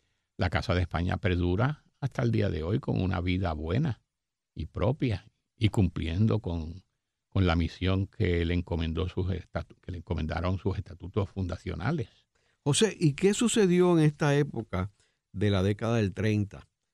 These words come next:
Speaker 2: eh, eh, con la Casa de España aquí, mientras estaba la guerra civil en España?
Speaker 1: Bueno, problemas. Problemas porque cuando viene la primera, cuando viene la, la Segunda República,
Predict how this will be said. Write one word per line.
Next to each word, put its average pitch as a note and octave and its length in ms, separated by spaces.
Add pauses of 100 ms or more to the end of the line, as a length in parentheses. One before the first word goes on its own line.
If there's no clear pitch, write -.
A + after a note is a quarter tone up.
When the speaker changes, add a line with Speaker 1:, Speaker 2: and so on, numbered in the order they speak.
(160)
Speaker 2:
eh, F2+ 640 (260)
eh, G#2+ 120
con A2 240
la G2+ 100
Casa A2+ 280
de B2 80
España A2+ 680
aquí, G#2+ 380 (520)
mientras G#2 520
estaba G#2+ 360
la A2+ 120
guerra G#2+ 280
civil G2 600
en - 220
España? E2 580 (640)
Speaker 1:
Bueno, B2 320
problemas. C3 720 (540)
Problemas D3+ 680 (180)
porque F#2+ 1000 (760)
cuando B2+ 360
viene E3+ 300
la F#3 100
primera, D#3 380
cuando A#2+ 280
viene D#3 220
la, C#3+ 380
la B2+ 160
Segunda C3+ 320
República, B2 640